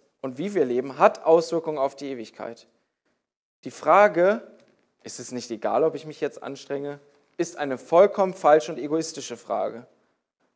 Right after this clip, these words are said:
Das Leben eines Christen sollte selbstverständlich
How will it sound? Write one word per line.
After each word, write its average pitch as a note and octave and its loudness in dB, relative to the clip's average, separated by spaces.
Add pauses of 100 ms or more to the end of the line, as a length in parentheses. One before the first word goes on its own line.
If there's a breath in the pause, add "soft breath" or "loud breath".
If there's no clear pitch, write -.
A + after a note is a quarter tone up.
Das - -14
Leben A#3 2
eines D#3+ -4
Christen A#3 -4 (340 soft breath)
sollte D#3+ 2
selbstverständlich E3 -2